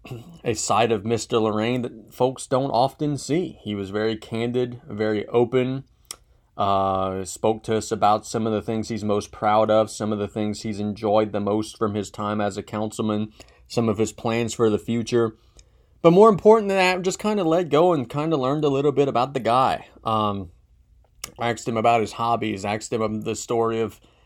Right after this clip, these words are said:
his infamous red coat, asked him, <laughs> uh, you know, why he decided to run for councilman in the first place, what are some of the things he believes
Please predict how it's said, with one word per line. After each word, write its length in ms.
his 200
infamous 480
red 300
coat, 480
asked 340
him, 240
<laughs> 300
uh, 420
you 120
know, 100
why 340
he 140
decided 540
to 100
run 240
for 140
councilman 580
in 120
the 60
first 360
place, 360
what 160
are 60
some 220
of 80
the 80
things 380
he 180
believes 580